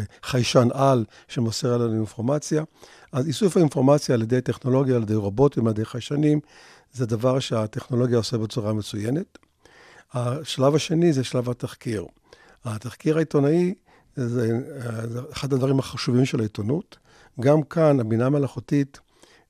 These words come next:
אה, מייצרת, אה, מה שנקרא Data Analytics, כלי ניתוח, אה, יוצאים מהכלל, שמאפשרים לך לקחת, אה, הררי מידע ש-, שנמצאים במאגרי מידע, להריץ, אה, תוכנות, ולגלות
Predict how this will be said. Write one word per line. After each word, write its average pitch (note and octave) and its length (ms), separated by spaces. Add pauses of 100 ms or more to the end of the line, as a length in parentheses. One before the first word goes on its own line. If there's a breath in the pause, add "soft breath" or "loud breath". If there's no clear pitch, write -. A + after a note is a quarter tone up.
אה, A2+ 340
מייצרת, C3 640 (220)
אה, C#3 100
מה A#2+ 100
שנקרא A#2+ 300
Data C3+ 280
Analytics, A#2 680 (100)
כלי C3 180
ניתוח, B2+ 640 (600 soft breath)
אה, A#2 380
יוצאים D#3+ 420
מהכלל, B2+ 480
שמאפשרים C3 600
לך C3 200 (680 soft breath)
לקחת, C#3 500 (340)
אה, A#2 340 (160)
הררי C3 420
מידע C3 440 (300 soft breath)
ש-, - 180
שנמצאים B2 560
במאגרי A2+ 500
מידע, A2+ 380 (720 loud breath)
להריץ, B2+ 720
אה, C3 120
תוכנות, A#2+ 720 (540 soft breath)
ולגלות C3 560